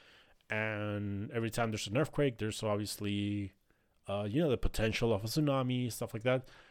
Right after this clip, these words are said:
And so they, they stopped the show for about thirty minutes or so. I didn't really count them, but it was about thirty minutes. Uh, and before they continued the, the match,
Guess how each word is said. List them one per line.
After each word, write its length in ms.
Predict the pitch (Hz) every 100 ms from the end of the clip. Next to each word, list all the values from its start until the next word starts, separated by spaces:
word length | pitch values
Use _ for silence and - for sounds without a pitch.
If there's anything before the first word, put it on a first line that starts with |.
| _ -
And 160 | 104
so 640 | - 110 107 104 107 104 95 - - - - - _ _ _ _ -
they, 460 | 147 135 117 113 117
they 560 | 110 117 117 113 113 110
stopped 340 | - 196 185 -
the 60 |
show 280 | - 156 156
for 220 | 147 143
about 460 | 120 131 131 131 - _ _ _ _ _ _ _ _
thirty 540 | - - 208 220 202
minutes 720 | 113 101 110 110 143 185 180 214
or 80 |
so. 260 | - 214 202
I 60 | 165
didn't 200 | 190 139
really 200 | 127 101
count 260 | - 117
them, 160 | 135 131
but 140 | 135
it 40 | 160
was 140 | 160
about 220 | 123 113
thirty 180 | 123 107
minutes. 400 | 107 107 131 - - _ _ _ _ _ _
Uh, 640 | 110 107 104 101 98 95 95 _ _
and 800 | 123 117 113 110 107 104 101 95 -
before 320 | 117 123 120
they 80 | 123
continued 540 | 127 107 120 117 113
the, 180 | 107 101
the 80 | 101
match, 340 | 135 165 -